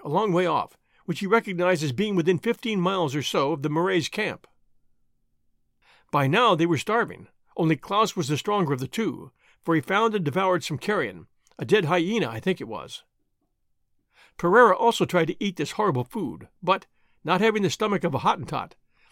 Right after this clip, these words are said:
the first mouthful of it made him dreadfully ill. They sought shelter in a cave on the bank of a stream, where grew watercresses and other herbs, such as wild asparagus. Here it was that Pereira told Klaus to try and make his way back to the camp,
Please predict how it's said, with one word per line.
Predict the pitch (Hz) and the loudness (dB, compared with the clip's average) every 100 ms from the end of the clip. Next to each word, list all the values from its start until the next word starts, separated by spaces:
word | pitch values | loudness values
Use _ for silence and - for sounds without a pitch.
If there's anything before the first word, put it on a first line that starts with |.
| _ | _
the | 143 | 2
first | 220 196 | 2 2
mouthful | 165 214 - 151 | 0 -2 -2 -4
of | 143 | -6
it | 165 | -4
made | 156 | -2
him | 160 | -2
dreadfully | 110 180 190 185 160 | 0 0 0 -4 -2
ill. | 185 151 76 - _ _ _ _ _ _ _ _ _ _ - | 0 -2 -4 -14 _ _ _ _ _ _ _ _ _ _ -2
They | 156 | 0
sought | - 214 | 0 0
shelter | - 233 233 226 | 2 2 2 0
in | 185 | -2
a | |
cave | 151 - 214 202 | 0 0 0 0
on | 175 | -2
the | |
bank | 139 196 175 | -2 -2 -2
of | |
a | 131 | -4
stream, | - 180 170 95 - - _ _ _ | -4 -4 -6 -8 -16 -20 _ _ _
where | - 180 | 2 2
grew | 151 202 | 4 0
watercresses | 160 220 208 - 151 185 151 | 2 2 2 2 0 0 -4
and | 180 | -2
other | 190 214 | -2 -2
herbs, | 180 160 110 - _ - | 0 0 -4 -12 _ -8
such | 196 - | -4 -4
as | 120 | -2
wild | 127 170 180 | -2 0 -2
asparagus. | 139 - 196 127 78 - - _ _ _ _ _ _ _ _ _ | -4 -4 -4 -4 -8 -18 -20 _ _ _ _ _ _ _ _ _
Here | - 302 | -2 0
it | 156 | 2
was | 160 147 | 2 2
that | 156 | 0
Pereira | 160 175 233 | 0 2 2
told | - 190 165 | 0 -4 -4
Klaus | - - 143 - | -2 0 0 -2
to | 147 | -6
try | 180 175 | -2 0
and | 156 | 0
make | 202 | -2
his | 170 131 | -4 0
way | 175 | 0
back | 180 185 | 0 -4
to | - | -4
the | 127 | -6
camp, | - 226 139 - | -4 -4 -4 -8